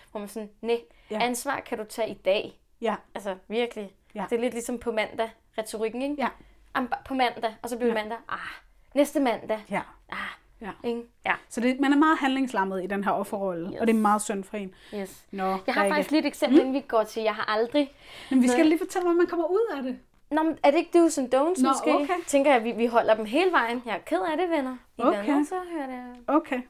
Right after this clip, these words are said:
Speaker 1: Hvis du gerne vil vide, hvordan du
Speaker 2: Ja.
Speaker 1: kommer ud af det, så
Speaker 2: Ja.
Speaker 1: stay tuned. Men noget, jeg lige hørte, vi sige
Speaker 2: Mm.
Speaker 1: inden, det er et mega fedt eksempel. Jeg har lovet mig selv, at jeg vil begrænse min egen sådan, øhm,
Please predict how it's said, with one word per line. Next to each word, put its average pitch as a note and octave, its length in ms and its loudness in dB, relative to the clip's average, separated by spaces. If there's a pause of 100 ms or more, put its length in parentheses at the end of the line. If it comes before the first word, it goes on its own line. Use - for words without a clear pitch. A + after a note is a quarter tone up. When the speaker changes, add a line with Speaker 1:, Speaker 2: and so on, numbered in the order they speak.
Speaker 1:
Hvis A3 160 -14
du - 100 -14
gerne B3+ 180 -8
vil D#4 100 -8
vide, D4+ 160 -6
hvordan C4+ 280 -10
du D#4+ 80 -8
Speaker 2:
Ja. A#3+ 120 -4 (460)
Speaker 1:
kommer A#3 220 -4
ud D#4+ 140 4
af D4+ 120 0
det, D4+ 120 -4
så C#4+ 220 -2 (260)
Speaker 2:
Ja. B3 100 -4 (220)
Speaker 1:
stay C#4 220 2 (180)
tuned. A#3 640 0 (1200)
Men B3 180 2 (200)
noget, A#3 180 2
jeg A3 80 -4
lige A3 120 -6
hørte, G#3+ 160 -6
vi G#3 80 -8
sige A#3+ 140 4
Speaker 2:
Mm. B3+ 140 2
Speaker 1:
inden, G3+ 260 -10 (300)
det A3 120 0
er G#3 140 -4 (300)
et B3 140 -4 (360)
mega B3+ 360 0
fedt A3+ 180 -4
eksempel. G#3+ 380 -2
Jeg A3 100 2
har A#3 80 -4
lovet A#3 220 2
mig B3 120 -6
selv, A#3 200 -2
at G3+ 80 -10
jeg G#3+ 120 0
vil A3 60 -8
begrænse G#3+ 720 -2 (260)
min A#3 200 -4 (200)
egen G#3+ 420 -4
sådan, G#3+ 500 -8 (100)
øhm, E3+ 380 -4